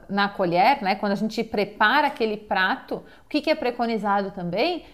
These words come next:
Que tenham os quatro grupos de alimentos. Os carboidratos, que vão dar energia, a proteína, que vai vir das carnes, do ovo, né? Os vegetais, né, que vão vir toda essa parte dos legumes,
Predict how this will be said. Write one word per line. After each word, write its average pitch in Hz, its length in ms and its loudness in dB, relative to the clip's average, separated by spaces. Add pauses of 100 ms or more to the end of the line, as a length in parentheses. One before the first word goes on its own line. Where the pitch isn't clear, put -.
Que 294 100 -2
tenham 277 540 0
os 262 120 -6
quatro 202 460 0
grupos 226 380 -4
de 226 40 -4
alimentos. 254 800 0
Os 175 140 -14
carboidratos, 196 920 2
que 311 120 -6
vão 269 160 0
dar 233 100 4
energia, 220 600 -2 (180)
a 175 100 -6
proteína, 214 800 0
que 254 140 -8
vai 214 160 -4
vir 208 100 -2
das 196 220 -4
carnes, 208 580 -2
do 180 180 -4
ovo, 220 460 2
né? 226 320 2 (560)
Os 254 200 6
vegetais, 220 1000 0
né, 202 320 0
que 285 60 -4
vão 233 120 0
vir 208 160 -2
toda 214 160 -2
essa 214 180 -8
parte 202 300 -2
dos 175 160 -8
legumes, 247 560 0